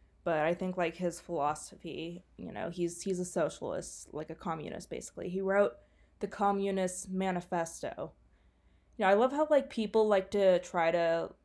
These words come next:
decipher, like, they think that there's a huge difference between communism and socialism. They're like, "Oh, I'm not a communist, I'm just a socialist." And then it's like they defend Karl Marx,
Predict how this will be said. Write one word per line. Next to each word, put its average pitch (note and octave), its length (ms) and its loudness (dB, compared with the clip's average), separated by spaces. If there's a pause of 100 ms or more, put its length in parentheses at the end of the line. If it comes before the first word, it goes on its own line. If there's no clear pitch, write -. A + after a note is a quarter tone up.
(120)
decipher, F3+ 640 -4
like, F#3 160 -2
they G3+ 80 0
think A3+ 260 -2
that A#3 260 4
there's G3+ 200 0
a G3+ 40 0
huge F#3+ 440 -2
difference F#3 340 -2
between F#3 440 -4
communism F3 760 -4
and E3+ 100 -8
socialism. F#3 800 -2
They're F#3 120 0
like, F3+ 220 -2
"Oh, E4 180 4
I'm F4 180 -2
not F#4 120 -2
a C#4 60 -4
communist, A#3 640 -2
I'm C#4 100 -10
just - 160 -14
a A#3+ 80 -6
socialist." F3+ 800 -4
And F#3 160 0
then F3+ 120 0
it's F#3 160 -4
like F3+ 200 -2
they F3 120 2
defend F3 520 -4 (340)
Karl F#3+ 320 2
Marx, E3 520 -4